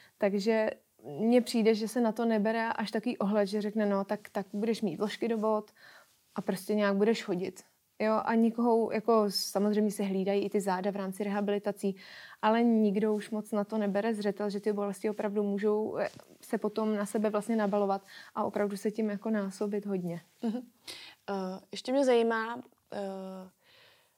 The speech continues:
Speaker 2: me-, medicína nějakým způsobem, eh, vyspívá. Eh, jak by se,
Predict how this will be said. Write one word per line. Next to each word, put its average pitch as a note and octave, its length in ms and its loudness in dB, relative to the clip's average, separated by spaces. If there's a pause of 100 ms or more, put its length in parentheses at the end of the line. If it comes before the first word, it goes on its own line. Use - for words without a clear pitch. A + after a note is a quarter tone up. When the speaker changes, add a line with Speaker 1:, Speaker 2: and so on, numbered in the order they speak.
(280)
Speaker 2:
me-, A3 240 4
medicína B3 840 4
nějakým A3+ 400 2
způsobem, G#3+ 1080 0
eh, - 40 -4 (640)
vyspívá. G#3+ 840 2 (360)
Eh, F#3+ 600 -2 (540)
jak A#3 240 6
by C4+ 160 6
se, A#3+ 560 0